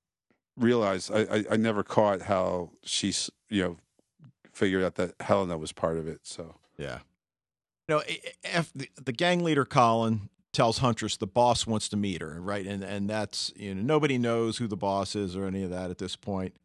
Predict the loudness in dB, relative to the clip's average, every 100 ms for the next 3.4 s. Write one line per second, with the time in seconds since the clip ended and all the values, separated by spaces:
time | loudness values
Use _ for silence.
0 | _ -2 2 2 2 0 0 0 0 2
1 | 0 -4 -2 -2 -2 _ _ -8 -4 -2
2 | -2 -4 -8 _ _ _ _ _ 4 6
3 | 6 2 -2